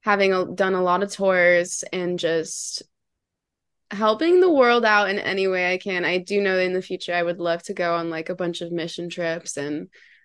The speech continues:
try and help the world, 'cause I feel like we've done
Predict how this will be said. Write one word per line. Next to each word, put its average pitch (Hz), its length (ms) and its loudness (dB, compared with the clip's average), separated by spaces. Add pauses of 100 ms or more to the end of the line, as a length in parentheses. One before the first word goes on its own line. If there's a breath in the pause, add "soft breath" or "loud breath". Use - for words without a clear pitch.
(560 soft breath)
try 254 260 6
and 277 140 4
help 240 300 2
the 226 100 2
world, 185 460 2 (120)
'cause 208 200 -4
I 196 80 2
feel 202 200 -2
like 196 140 0
we've 202 320 -2 (720)
done 185 500 2